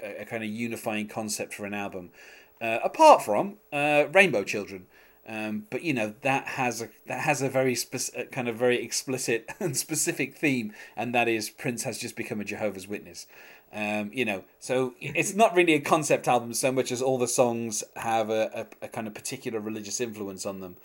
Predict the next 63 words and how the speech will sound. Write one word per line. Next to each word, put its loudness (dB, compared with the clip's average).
Um, -8
but -8
this, 0
this -2
to -8
me 2
feels 4
like 4
the 0
last 4
time -2
Prince -6
tried -2
this -6
of, -6
like, -2
you -8
know, -2
having 0
an -2
opening 0
song -2
that -10
did -4
this 2
and -8
having, -2
you -4
know, -4
these, -2
these -4
tracks -2
are -8
the -8
singles 0
and -10
this -2
is, -6
you -6
know, -2
this -2
is -4
a -6
big 0
finish, 0
you -4
know, -2
like, -4
it -8
seemed 2
like 6
he, -2
he -4
had 2
an 0
idea 2
for -6
what 0
this -6
album -2
was -8
gonna -6
be, -2